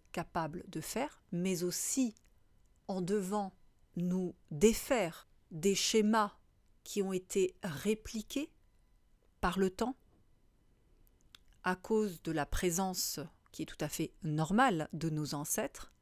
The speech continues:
Donc la souveraineté, elle est la somme de, de la transmutation que nous avons effectuée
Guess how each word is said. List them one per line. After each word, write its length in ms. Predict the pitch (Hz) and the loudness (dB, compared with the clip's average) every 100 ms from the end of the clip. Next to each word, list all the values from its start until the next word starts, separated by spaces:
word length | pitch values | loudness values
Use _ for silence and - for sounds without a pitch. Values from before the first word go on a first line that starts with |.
| - - | -18 2
Donc 300 | 233 220 - | 4 4 -2
la 180 | 208 202 | 2 2
souveraineté, 840 | 208 285 254 240 220 - 254 320 453 - _ - _ _ _ - | 2 0 0 0 -2 -2 -2 -2 -4 -10 _ -20 _ _ _ 0
elle 280 | 233 233 | 2 4
est 360 | 240 233 208 - _ _ _ - _ _ _ _ _ _ _ 202 | 4 2 0 -4 _ _ _ -20 _ _ _ _ _ _ _ -10
la 380 | 190 190 175 175 | -4 -2 0 4
somme 560 | - - 247 262 339 381 - _ _ - | 6 6 6 4 0 -4 -10 _ _ -12
de, 760 | 170 160 165 214 214 202 185 185 - - - - - _ _ - _ _ 175 | -10 -6 2 4 6 6 4 -2 -12 -20 -20 -20 -20 _ _ -20 _ _ -2
de 140 | 196 | 2
la 140 | 190 | 2
transmutation 1200 | 185 - 294 302 - 262 - 233 - - 233 214 196 - - | 0 -2 -2 -2 0 0 2 0 0 -2 -2 -4 -8 -14 -4
que 120 | 208 | 0
nous 320 | 202 220 208 | 2 2 2
avons 500 | 220 190 208 220 202 - _ _ _ - | 0 0 -2 -2 -4 -10 _ _ _ -2
effectuée 880 | 254 - 247 - - 240 226 208 | 0 0 -2 -4 -2 2 2 2